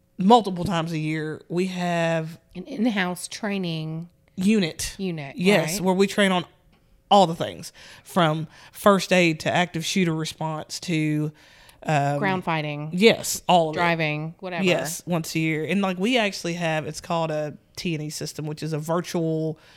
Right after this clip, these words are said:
Speaker 1: system that we can, we put officers in, you have to do it twice a year, um, that you go through scenarios, and the person that's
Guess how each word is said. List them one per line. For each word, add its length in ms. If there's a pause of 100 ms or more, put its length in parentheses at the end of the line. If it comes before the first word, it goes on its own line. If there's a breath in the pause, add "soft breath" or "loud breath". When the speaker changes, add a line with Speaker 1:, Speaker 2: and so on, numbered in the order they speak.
(460 loud breath)
Speaker 1:
system 680 (1200)
that 460 (960)
we 120
can, 320
we 100
put 160
officers 440
in, 200
you 80
have 100
to 60
do 140
it 120
twice 340
a 60
year, 320 (920 soft breath)
um, 560
that 540 (1040)
you 160
go 180
through 140
scenarios, 880 (800)
and 320 (240)
the 80
person 840
that's 240